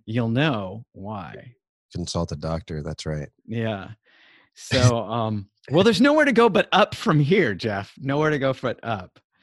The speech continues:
Speaker 2: That's right.
Speaker 1: Um, so, uh, so we're gonna try something new for season two, and this is gonna be interesting. Um, I'm gonna try and make do on a promise from season one, um,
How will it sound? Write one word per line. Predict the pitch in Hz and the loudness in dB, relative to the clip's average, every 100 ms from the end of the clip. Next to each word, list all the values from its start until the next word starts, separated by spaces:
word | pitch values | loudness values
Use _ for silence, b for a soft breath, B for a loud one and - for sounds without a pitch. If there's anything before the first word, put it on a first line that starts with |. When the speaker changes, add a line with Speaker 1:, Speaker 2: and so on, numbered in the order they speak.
| _ | _
Speaker 2:
That's | - 90 | -10 -8
right. | 87 78 - _ _ - | -6 -8 -12 _ _ -8
Speaker 1:
Um, | 117 110 107 101 101 _ _ _ _ _ _ | -4 -4 -4 -6 -12 _ _ _ _ _ _
so, | - 214 208 | -2 2 2
uh, | - 196 190 - _ _ | 2 2 2 -2 _ _
so | - 214 214 | -2 2 2
we're | 233 | 2
gonna | 262 | 2
try | 262 233 214 | 2 0 0
something | 220 214 208 175 160 | -2 -4 -2 -2 0
new | 156 190 143 | 0 0 -2
for | - 147 | -2 -6
season | - 151 131 123 | -4 -4 -2 -4
two, | - 147 143 | -2 -2 0
and | 131 | -2
this | 160 | -4
is | 175 | -8
gonna | - 147 | -6 -2
be | 131 131 127 123 120 _ | -2 -2 -2 -4 -6 _
interesting. | 139 131 160 - 170 175 196 190 b b b - | -8 -6 -8 -8 -4 -4 -4 -8 b b b -6
Um, | 113 107 104 107 - | -4 -4 -6 -8 -4
I'm | 131 | -2
gonna | 139 | -2
try | 123 147 | -2 -2
and | 127 123 | 0 0
make | 135 127 | -2 -6
do | 117 131 | -4 -2
on | 123 101 | -2 -6
a | |
promise | 104 - 165 156 120 - | -12 -10 -6 -4 -4 -6
from | 127 113 | -10 -10
season | - 139 117 101 | -8 -8 -6 -8
one, | 117 135 107 107 120 _ _ _ _ - | -6 -6 -6 -6 -8 _ _ _ _ -10
um, | 123 120 117 120 | -6 -4 -6 -8